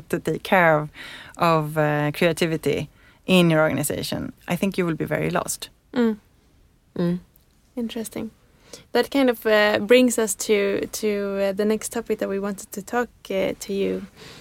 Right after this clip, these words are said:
Speaker 2: uh, about, which is leadership and leading in,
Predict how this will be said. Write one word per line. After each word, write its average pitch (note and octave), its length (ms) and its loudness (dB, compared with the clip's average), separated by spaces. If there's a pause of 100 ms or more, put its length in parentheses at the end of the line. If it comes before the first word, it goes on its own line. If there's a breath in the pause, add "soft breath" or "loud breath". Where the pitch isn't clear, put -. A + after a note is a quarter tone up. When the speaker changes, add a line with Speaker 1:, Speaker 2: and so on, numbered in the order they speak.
(320 loud breath)
Speaker 2:
uh, G3+ 260 0
about, G3+ 300 2
which G#3 240 0
is - 380 4
leadership A#3 500 4
and G3+ 140 -2
leading G3+ 380 4
in, G3 460 0